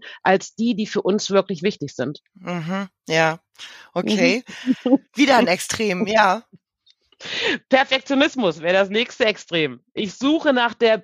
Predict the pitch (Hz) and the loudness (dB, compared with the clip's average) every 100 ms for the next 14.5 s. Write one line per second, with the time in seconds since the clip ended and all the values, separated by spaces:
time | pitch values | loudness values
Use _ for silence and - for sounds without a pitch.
0 | _ 233 262 - - - 226 240 - 196 | _ -2 -2 -4 -8 -4 -2 -4 -6 -6
1 | 214 - 214 208 233 147 113 _ - 233 | 0 0 2 0 -2 -6 -10 _ -18 -6
2 | 240 240 269 277 _ 247 - - 247 254 | -4 -2 -2 -2 _ -10 -8 -2 2 4
3 | 269 247 202 262 277 233 190 160 _ 214 | 6 6 6 4 4 0 -6 -16 _ -4
4 | 294 294 240 190 165 135 196 220 233 262 | 0 2 4 4 2 -6 -4 -2 -2 0
5 | 262 262 254 240 220 175 247 247 - 214 | 2 2 -2 -4 -2 0 2 0 -2 -6
6 | 170 190 196 185 147 127 - 208 196 220 | 0 0 0 -2 -4 -6 -8 -6 -2 0
7 | 202 226 240 254 247 233 - - - - | 0 2 4 2 0 -4 -14 -18 -20 -8
8 | 247 214 247 262 233 226 262 233 220 214 | -4 0 2 2 4 4 2 0 -2 -4
9 | 247 233 220 202 196 - - 185 165 131 | -4 0 2 2 2 0 -8 -6 -6 -6
10 | 120 - _ _ 175 170 180 _ _ _ | -8 -10 _ _ -8 -6 -10 _ _ _
11 | _ _ _ _ _ _ _ _ _ _ | _ _ _ _ _ _ _ _ _ _
12 | _ _ _ - 170 - 175 170 160 - | _ _ _ 0 0 0 2 4 2 -2
13 | _ - - _ - 208 202 190 - 185 | _ -20 -20 _ 0 2 2 0 0 4
14 | 180 175 170 165 165 | 4 4 2 -2 -4